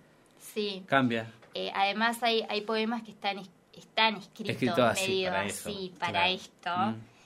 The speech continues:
Speaker 1: eh, como este poema que leímos.
Speaker 2: Sí.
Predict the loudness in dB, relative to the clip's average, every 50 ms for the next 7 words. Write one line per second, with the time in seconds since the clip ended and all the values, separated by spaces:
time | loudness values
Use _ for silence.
0 | -20 -20 -20 -18 -12 -12 -12 -10 -10 -12 -10 -8 -8 -8 -8 -10 -10 -10 -10 -10
1 | -10 -12 -10 -10 -8 -10 -10 -10 -10 -14 -14 -14 -14 -12 -12 -12 -12 -12 -12 -12
2 | -12 -12 -6 -4 -4 -2 -4